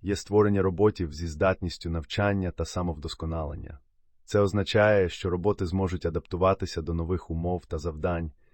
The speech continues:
розвивати нові навички та вирішувати складні проблеми. Це відкриває безліч можливостей для використання роботів у різних сферах, від медицини до науки.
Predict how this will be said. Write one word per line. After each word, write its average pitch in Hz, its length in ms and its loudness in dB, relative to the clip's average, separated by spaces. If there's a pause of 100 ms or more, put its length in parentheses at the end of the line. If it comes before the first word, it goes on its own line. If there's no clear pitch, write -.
(480)
розвивати 98 580 4
нові 92 260 2
навички 92 560 2
та 85 120 -4
вирішувати 85 580 -2
складні 80 420 -6
проблеми. 78 560 -6 (580)
Це 107 180 4
відкриває 101 560 6
безліч 98 580 4
можливостей 90 720 0
для 80 160 -4
використання 85 800 -2
роботів 82 540 0
у 80 60 -4
різних 82 340 -4
сферах, - 560 -8 (300)
від 82 160 -4
медицини 90 640 -2 (180)
до 82 140 -6
науки. 78 500 -6